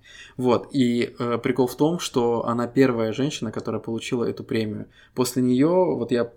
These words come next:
посмотрел, э, ну вот долгое время она была единственной, до две тысячи десятого года, э, после две тысячи десятого года получила, значит, э, м, японка, э, за проект, но, э, и, и так далее. То есть, э,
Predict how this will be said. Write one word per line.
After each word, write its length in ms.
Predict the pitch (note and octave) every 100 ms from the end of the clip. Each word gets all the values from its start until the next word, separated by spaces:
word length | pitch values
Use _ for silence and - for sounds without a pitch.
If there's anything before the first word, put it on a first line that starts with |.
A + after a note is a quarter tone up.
| _ _
посмотрел, 680 | - - A#2 C3 D#3 G3 -
э, 300 | A2+ A2 A2+
ну 100 | C#3
вот 120 | A#2
долгое 280 | B2 C3+ B2
время 260 | B2 B2 A2+
она 140 | A#2
была 180 | A#2+ A#2
единственной, 760 | A#2 A#2 C3+ D#3 - G#2+ G2+
до 160 | A2 A2+
две 120 | A2+
тысячи 320 | A2+ - -
десятого 420 | A#2+ - A#2 G#2+ G#2+
года, 420 | B2+ E3 B2 A#2 - - _ -
э, 260 | A2 G#2+ G#2+
после 220 | A2+ -
две 140 | A2+ A2+
тысячи 280 | A#2 - B2
десятого 360 | A2+ A2+ A2
года 600 | A2 A2+ A2 G#2+ G#2+ A2 - _ -
получила, 640 | A2+ A#2 - B2+ A2 G#2
значит, 400 | G#2 A2 - F#2+ -
э, 760 | G2+ G#2 G#2 G#2 G#2 G#2 G#2 G#2 - _ _ _ E3
м, 240 | G#2+ G#2+
японка, 580 | - A2+ - G2+ - E3+ - _ _ _ _ -
э, 440 | C3 B2+ B2 - -
за 160 | A#2+
проект, 340 | A#2+ A#2+ A#2+ C3
но, 440 | C3 C3+ B2+ - - _ _
э, 200 | A#2 A#2
и, 320 | C#3 D3 - - _
и 100 | C3+
так 180 | C3+ B2
далее. 260 | B2 A2+ G2+
То 80 | A#2+
есть, 160 | - -
э, 360 | - G2+ G#2+